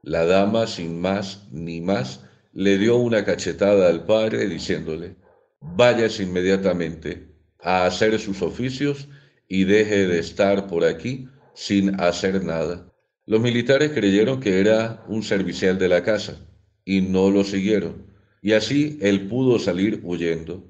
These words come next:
Después decía por burla: "Fue lo mejor que usted podía hacer, si no, me habrían descubierto". Después tuvo que salir huyendo hacia España, y allá estuvo cinco años.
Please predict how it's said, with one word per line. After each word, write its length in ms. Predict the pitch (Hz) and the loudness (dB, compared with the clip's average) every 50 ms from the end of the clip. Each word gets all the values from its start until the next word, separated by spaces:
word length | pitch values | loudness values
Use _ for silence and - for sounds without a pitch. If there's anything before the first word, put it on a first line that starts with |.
| _ _ _ _ _ _ _ _ | _ _ _ _ _ _ _ _
Después 580 | - 87 90 87 - 87 95 101 104 110 110 | -2 -2 -2 -2 -2 0 2 4 4 4 2
decía 480 | 98 92 82 - - 98 95 95 95 92 | 2 0 -2 -2 -2 2 2 4 4 2
por 200 | 95 80 80 82 | 0 -4 -4 -6
burla: 480 | 80 85 85 82 80 82 85 87 98 - - _ _ _ _ _ _ _ | -6 -8 -8 -8 -8 -8 -8 -8 -10 -12 -20 _ _ _ _ _ _ _
"Fue 180 | - 127 139 156 | 0 4 4 6
lo 120 | 156 147 | 6 4
mejor 480 | 127 110 98 92 98 110 123 127 123 - | 4 2 0 2 2 2 2 2 0 -2
que 60 | 104 | -2
usted 340 | 98 95 95 104 110 107 - | -4 -2 2 2 2 2 2
podía 420 | 95 92 87 90 95 95 92 87 | -2 -2 -2 0 2 4 4 4
hacer, 460 | 82 80 - 80 76 73 76 - - - - _ _ _ _ _ | 2 0 -2 -6 -6 -6 -8 -12 -18 -20 -20 _ _ _ _ _
si 240 | - - - 98 92 | -16 -6 -2 0 0
no, 420 | 90 98 107 131 147 - - - - _ _ _ _ | 2 2 2 2 0 -4 -12 -16 -20 _ _ _ _
me 200 | - 90 92 87 | -4 -2 2 2
habrían 500 | 87 85 85 95 101 113 110 104 98 95 | 2 2 2 0 0 2 2 2 2 0
descubierto". 840 | 87 - 78 78 80 82 85 85 80 78 - - 78 85 - - - - _ _ _ _ _ _ _ - | -2 -4 -4 -10 -8 -6 -2 -2 -2 -4 -4 -10 -12 -16 -16 -16 -20 -20 _ _ _ _ _ _ _ -2
Después 360 | 117 123 123 131 151 156 151 | 0 0 2 2 2 2 2
tuvo 280 | 151 147 139 139 127 | 2 2 2 2 2
que 120 | 131 123 107 | 2 0 0
salir 300 | 101 117 110 117 120 117 | 2 0 0 0 0 0
huyendo 800 | 117 104 113 113 117 117 123 143 143 139 - - - - _ _ _ _ _ _ - | 0 0 0 0 0 0 0 -2 -2 -2 -6 -16 -20 -20 _ _ _ _ _ _ -2
hacia 380 | 85 92 90 - 98 90 87 | -2 -2 0 0 0 2 2
España, 600 | 85 87 - - 107 107 101 87 82 80 82 - - - - _ _ _ _ _ | 0 -2 -2 -2 0 0 0 -2 -6 -10 -10 -14 -18 -20 -20 _ _ _ _ _
y 140 | - 87 90 | -2 0 0
allá 380 | 87 85 87 98 104 110 110 | 0 2 4 4 6 6 6
estuvo 500 | 107 101 104 - - 107 107 110 110 104 | 4 2 0 -4 -8 -6 -4 0 0 0
cinco 540 | 101 - 123 131 131 131 131 - 80 82 82 | 0 0 -2 -2 -4 -4 -4 -4 0 0 0
años. 420 | 80 80 80 85 90 98 - _ | 0 -2 -6 -10 -14 -20 -20 _